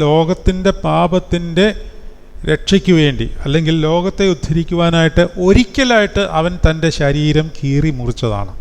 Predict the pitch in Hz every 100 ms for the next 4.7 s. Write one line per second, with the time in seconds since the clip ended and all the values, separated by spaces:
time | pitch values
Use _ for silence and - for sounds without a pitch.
0 | - - - - - - - - - -
1 | - - - - - - - - 180 190
2 | - 285 285 180 120 117 117 143 - -
3 | - - - - - 180 185 214 240 277
4 | 285 - 160 139 - 127 123